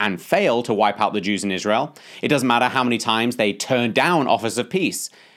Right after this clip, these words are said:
It doesn't matter that they are the ones keeping their own people in perpetual states of poverty and danger. Because they paint the Jews as the enemy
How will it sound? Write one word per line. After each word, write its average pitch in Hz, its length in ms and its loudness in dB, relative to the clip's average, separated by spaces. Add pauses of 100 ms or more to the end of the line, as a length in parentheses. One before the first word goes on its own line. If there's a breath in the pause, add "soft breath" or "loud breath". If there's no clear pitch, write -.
(140)
It 160 140 0
doesn't 196 260 0
matter 139 240 2
that 117 180 -2
they 180 160 2
are 190 60 2
the 143 100 0
ones 110 340 0
keeping 139 480 -2 (200 loud breath)
their 143 180 0
own 135 240 0
people 147 560 0 (200 loud breath)
in 175 140 0
perpetual 170 680 -2
states 117 500 -2 (120)
of 151 140 -8
poverty 143 480 0
and 143 140 0
danger. 151 420 0 (500 soft breath)
Because 147 340 -2
they 156 200 2
paint 131 420 -2 (200 soft breath)
the 127 100 0
Jews 143 540 2
as 92 160 -6
the 98 100 0
enemy 95 400 -4